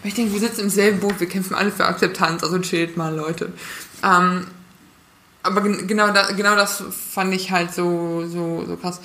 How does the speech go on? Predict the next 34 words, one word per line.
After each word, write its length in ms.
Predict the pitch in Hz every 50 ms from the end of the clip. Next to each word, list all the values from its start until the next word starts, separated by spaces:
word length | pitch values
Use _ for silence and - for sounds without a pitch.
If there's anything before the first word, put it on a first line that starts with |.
| - - - - - - -
Und 180 | - 196 190 -
eine 260 | - 190 202 214 220
Person 260 | 214 220 226 214 214 214
schrieb 200 | - - 208 208
auch 60 | 208
noch, 300 | 208 202 190 190 190 - - - - - - - -
dass 200 | - 185 180 185
Leute, 720 | 190 185 190 196 185 - 202 185 185 180 175 180 175 - 180
dass 260 | 180 180 175 - - -
also, 400 | 175 175 175 170 170 165 170 170 -
ähm, 600 | - 165 170 165 160 160 160 160 160 165 170 165 165 160 - - - 170
no-, 200 | 175 170 170 - -
non-cis 800 | 175 185 180 180 190 196 214 220 214 - - - 202 185 -
people, 540 | - - 175 160 160 165 170 175 185 202 214 -
also 180 | - 175 185 180
Leute, 340 | 180 170 170 - - -
Transgender 520 | 175 - 180 180 - 180 175 175 175 170 -
und, 100 | 175 175
und, 120 | 175 170
und, 200 | 185 196 214 214 - - - - - - - - - - - _ _ -
einfach 320 | - 190 208 208 208 202
nur 500 | 202 202 190 190 185 180 180 175 180 - -
Unterstützung 560 | - 190 180 180 - 208 185 - 214 190 185 175
wollen 340 | 190 180 175 170 190 190 175 -
und 320 | 170 170 170 170 170 -
akzeptiert 500 | - - - - 180 - - 202 185 185
zu 140 | 190 - 156
werden, 400 | 151 151 147 151 156 151 156 165
mehr 140 | 165 165 160
nicht. 320 | 156 151 160 160 - - - - - - - - - -
Es 120 | - -
geht 140 | 214 214 196
nicht 140 | 208 190 202
darum, 360 | 190 180 190 190 190 185